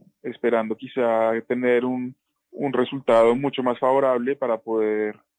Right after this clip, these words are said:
lanzarse cuando sus candidatos hubieran arrasado en lo que se esperaba que fuera una marea roja y entonces precisamente presentarse no como un candidato que fue derrotado hace dos años,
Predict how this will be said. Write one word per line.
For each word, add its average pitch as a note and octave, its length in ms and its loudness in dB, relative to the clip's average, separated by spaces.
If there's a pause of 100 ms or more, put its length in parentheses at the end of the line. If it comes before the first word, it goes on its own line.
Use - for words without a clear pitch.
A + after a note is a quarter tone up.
(460)
lanzarse C#3 720 -2
cuando A2+ 280 -4
sus A2 160 -16
candidatos A2 600 -4
hubieran A2+ 400 -2 (460)
arrasado B2 720 0
en B2+ 60 -8
lo C3 80 -8
que C3 120 -8
se C3 60 -14
esperaba A2 380 -2
que B2 120 -10
fuera A#2 180 0
una A2+ 100 -4
marea B2 320 2
roja C3+ 460 0
y C#3+ 80 -6
entonces A2+ 400 -8
precisamente A#2+ 800 -2 (340)
presentarse A#2 640 0
no A#2 220 0
como D3 180 -4
un C#3+ 60 -6
candidato C#3 500 2
que B2+ 80 -6
fue A#2+ 160 2
derrotado A2+ 460 2
hace A2 160 -4
dos C#3 160 -2
años, C#3+ 340 -4